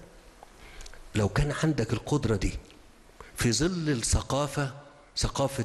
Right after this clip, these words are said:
الإدارة والأداء الحالي، واللي هتاخد وقت عقبال ما ترجع لمستويات مناسبة. مستويات مناسبة. أنا بقول لك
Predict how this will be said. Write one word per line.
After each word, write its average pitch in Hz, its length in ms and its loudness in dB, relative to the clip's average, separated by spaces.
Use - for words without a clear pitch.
الإدارة 104 760 0
والأداء 110 720 -2
الحالي، 92 540 0
واللي 107 280 4
هتاخد - 460 0
وقت 120 260 0
عقبال 107 260 2
ما 104 120 0
ترجع 110 420 0
لمستويات 104 760 2
مناسبة. 101 480 0
مستويات 107 540 2
مناسبة. 90 320 0
أنا 117 140 4
بقول 113 280 4
لك 113 240 -2